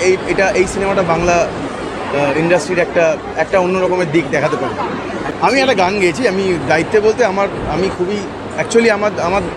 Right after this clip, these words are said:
দায়িত্ব কম। আমার যারা দায়িত্ব নিয়েছেন, তারা ঠিকভাবে পরিচালিত করেছেন আমাদেরকে। লয়দীপ, আমি যারবার, বারবার যার কথা বলছি, মিউজিক ডিরেক্টর লয়দীপ এবং লিরিসিস্ট প্রসেন অসাধারণ কিছু গান তৈরি করেছেন এবং আমাদের খুব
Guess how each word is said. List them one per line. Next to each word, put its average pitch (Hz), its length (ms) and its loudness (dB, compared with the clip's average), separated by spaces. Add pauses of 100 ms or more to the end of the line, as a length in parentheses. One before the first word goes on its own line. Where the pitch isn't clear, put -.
(160)
দায়িত্ব 180 360 4
কম। 214 180 2
আমার 185 220 2 (380)
যারা 185 160 4
দায়িত্ব 190 340 2
নিয়েছেন, 233 400 2
তারা 220 360 4
ঠিকভাবে 208 380 2
পরিচালিত 202 380 2
করেছেন 196 340 2
আমাদেরকে। 151 380 0 (580)
লয়দীপ, 202 400 2
আমি 180 160 0
যারবার, 180 300 2
বারবার 170 360 2
যার 175 140 2
কথা 185 200 2
বলছি, 175 280 0
মিউজিক 160 260 0
ডিরেক্টর 175 280 -2
লয়দীপ 170 400 2
এবং 185 260 2 (140)
লিরিসিস্ট 196 440 0
প্রসেন 185 280 2 (840)
অসাধারণ 214 440 2
কিছু 220 140 -2
গান 202 280 2
তৈরি 202 240 4
করেছেন 196 300 0
এবং 185 140 2
আমাদের 175 280 2 (600)
খুব 214 100 2